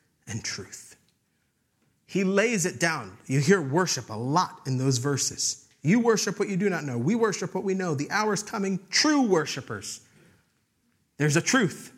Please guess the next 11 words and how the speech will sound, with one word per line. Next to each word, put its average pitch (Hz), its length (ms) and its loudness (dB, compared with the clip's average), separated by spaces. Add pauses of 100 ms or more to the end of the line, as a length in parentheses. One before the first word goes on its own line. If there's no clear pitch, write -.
(360)
There's 160 240 2
one 226 520 0
way 208 280 4
of 170 120 -2
worship. - 440 -2 (460)
True 254 240 4
worshipers 226 880 -2 (1800)
will 190 240 6
worship 233 360 0
the 226 120 0
Father. 214 420 -2